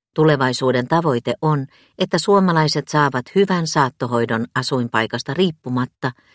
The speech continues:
ja yhä harvempi kuolee yksin sairaalan huoneessa.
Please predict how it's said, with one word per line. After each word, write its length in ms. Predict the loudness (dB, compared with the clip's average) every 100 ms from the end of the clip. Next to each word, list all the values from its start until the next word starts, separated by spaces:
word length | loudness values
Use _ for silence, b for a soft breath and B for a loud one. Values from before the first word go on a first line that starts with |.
| b -4
ja 100 | -2
yhä 260 | 0 2 2
harvempi 520 | 2 0 -2 -2 -2
kuolee 480 | -2 -2 -2 -2 -2
yksin 400 | -4 -8 -6 -4
sairaalan 680 | -2 -2 -2 -4 -4 -4 -4
huoneessa. 680 | -6 -8 -10 -12 -12 -12